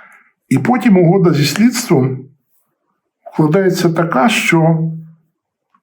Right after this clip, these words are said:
ну, я не зустрічав мови про те, що мають повернути, повністю компенсувати збитки держави, збитки бюджету. Про сто відсоткове компенсування із нарахуванням відсотків за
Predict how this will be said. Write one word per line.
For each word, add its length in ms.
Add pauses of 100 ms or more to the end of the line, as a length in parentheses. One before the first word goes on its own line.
(680)
ну, 100
я 300
не 140
зустрічав 680
мови 320
про 200
те, 260
що 540 (680)
мають 500
повернути, 600
повністю 460
компенсувати 680
збитки 400
держави, 680
збитки 420
бюджету. 540 (840)
Про 280
сто 240
відсоткове 840
компенсування 920
із 340
нарахуванням 760
відсотків 640
за 420